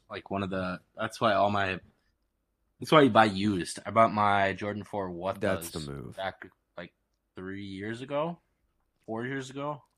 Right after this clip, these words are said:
Speaker 1: That was one of, I think it was my first Jordan. I paid,
Speaker 2: Oh,
Speaker 1: like,
Speaker 2: yeah, it was.
Speaker 1: a hundred and forty bucks for those, and they were, like, the N D S. Still got 'em. Great pair.
Speaker 2: Yeah.
Speaker 1: These, that's why I buy used. These wearable two thousand six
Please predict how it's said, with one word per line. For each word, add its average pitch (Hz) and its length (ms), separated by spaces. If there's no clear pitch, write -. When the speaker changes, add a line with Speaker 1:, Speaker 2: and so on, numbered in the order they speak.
Speaker 1:
That - 80
was 104 140
one 104 100
of, 101 200
I 98 80
think 110 180
it - 20
was 90 140
my 87 120
first - 360
Jordan. 90 460
I 101 80
paid, 110 240
Speaker 2:
Oh, 101 120
Speaker 1:
like, 82 80
Speaker 2:
yeah, 82 40
it - 20
was. 76 40
Speaker 1:
a 76 40
hundred 104 220
and - 120
forty 95 300
bucks 90 360
for 87 160
those, 87 420
and 90 140
they 90 80
were, 90 180
like, 87 240
the 90 140
N 87 100
D 87 120
S. 87 300
Still 107 260
got 95 220
'em. 90 160
Great 95 220
pair. 90 340
Speaker 2:
Yeah. 123 180
Speaker 1:
These, 101 380
that's 117 220
why 139 100
I 120 40
buy 110 140
used. 107 360
These 107 360
wearable 135 640
two 131 180
thousand 113 420
six - 680